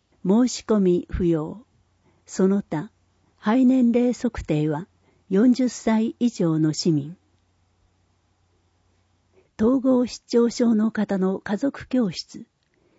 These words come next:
地域保健課。電話、八二九の一一五三。病気の知識や社会復帰のことなど一緒に学びませんか？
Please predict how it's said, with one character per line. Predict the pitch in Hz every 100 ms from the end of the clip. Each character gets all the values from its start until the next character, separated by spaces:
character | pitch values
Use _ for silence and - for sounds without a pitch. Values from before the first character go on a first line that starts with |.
| _ _
地 | - 254
域 | 262 247
保 | - 196
健 | 190 170
課。 | 170 160 - _ _ _ _ _ -
電 | 175 190 180
話、 | 165 180 _ _ _ _
八 | - 208 - 269
二 | 277 285
九 | 269 - 185
の | 160 151 -
一 | - - 262 254
一 | - 165
五 | 180 160
三。 | - 143 160 - _ _ _ _ _ _ _ _ _ _ _ -
病 | 220 285 277
気 | 277
の | 277
知 | 262 285
識 | - - 185
や | 165 190 -
社 | - 208
会 | 262 262
復 | - -
帰 | 247
の | 180
こ | 165 185
と | 185
な | 175
ど | 165 165 -
一 | 214
緒 | - 262
に | 247
学 | 233 220 226
び | 226
ま | 220
せ | 220 214
ん | 170
か？ | 147 185